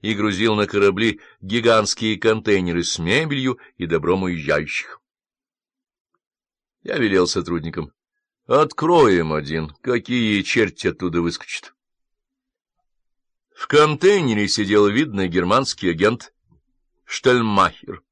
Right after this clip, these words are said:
бывший адвокат в Риге, который выдал своего напарника, Наполеона Красовского, и они сами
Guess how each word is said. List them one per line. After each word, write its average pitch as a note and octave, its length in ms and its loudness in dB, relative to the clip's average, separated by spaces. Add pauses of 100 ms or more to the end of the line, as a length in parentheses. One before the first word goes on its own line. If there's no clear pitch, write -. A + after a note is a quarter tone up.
(520)
бывший G2+ 560 -2
адвокат G#2 500 0
в G2 140 -8
Риге, F2 400 -4 (760)
который F#2+ 300 -6
выдал G2+ 280 0
своего G#2 300 0
напарника, G2 760 0 (260)
Наполеона G#2+ 760 2
Красовского, G#2 800 0 (240)
и G#2+ 80 0
они G#2+ 240 2
сами F#2+ 500 -2